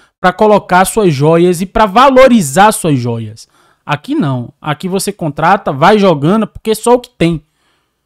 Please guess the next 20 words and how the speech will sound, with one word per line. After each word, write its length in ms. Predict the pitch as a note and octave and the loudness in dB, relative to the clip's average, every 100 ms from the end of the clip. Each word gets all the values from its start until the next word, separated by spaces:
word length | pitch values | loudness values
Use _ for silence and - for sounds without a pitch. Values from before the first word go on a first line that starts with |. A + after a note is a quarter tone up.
| _ _ | _ _
O 60 | D#3 | 0
Bahia 240 | G3+ B3+ | 4 4
perdeu 320 | B3+ G#3+ G#3 | 2 2 2
grandes 340 | E3 F#3 C4 B3+ | 2 2 2 0
oportunidades. 640 | G#3 G#3 A3+ F#3+ E3+ F#3 | 0 -2 -4 -2 -2 -4
O 60 | D4 | -4
próprio 260 | F4 - | -4 -2
Thales 240 | C#4 B3+ F3 | -4 -2 -2
Magno 320 | F#3+ G3+ F#3+ | 0 0 -2
é 40 | |
um 40 | F3+ | -2
jogador 380 | F#3 F3 F3 | -2 0 0
jovem, 340 | C#3+ F3+ G3+ G3 | 2 2 2 -2
porém 380 | - F#3+ G3 B3 | 0 0 2 0
mais 300 | A3+ C4+ - | 2 0 0
cascudo, 580 | B3 - - A3+ G3 | -6 -6 -4 -2 0
né? 140 | G3 G3+ | -2 -2
Mais 200 | G3+ F#3+ | -4 -2
robusto 600 | F#3+ D3 E3 G#3 - D3+ | -2 -2 -4 -6 -6 -6
já. 300 | C#3 E3 E3 | -2 -2 -4